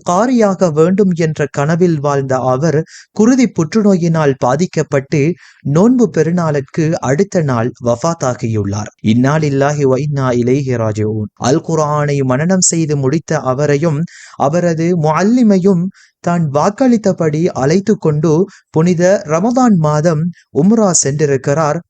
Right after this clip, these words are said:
மகாமடி அல்தாஃப் பேக்கரி உரிமையாளர் அல்ஹாஜ்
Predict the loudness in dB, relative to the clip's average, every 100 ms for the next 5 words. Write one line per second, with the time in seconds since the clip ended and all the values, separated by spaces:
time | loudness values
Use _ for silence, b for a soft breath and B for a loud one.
0 | -4 -2 0 0 0 0 -2 -4 -2 -4
1 | -2 -4 -4 -6 0 0 0 -4 -2 2
2 | 2 0 0 0 0 -2 -4 B B B
3 | -2 0 0 -2 -4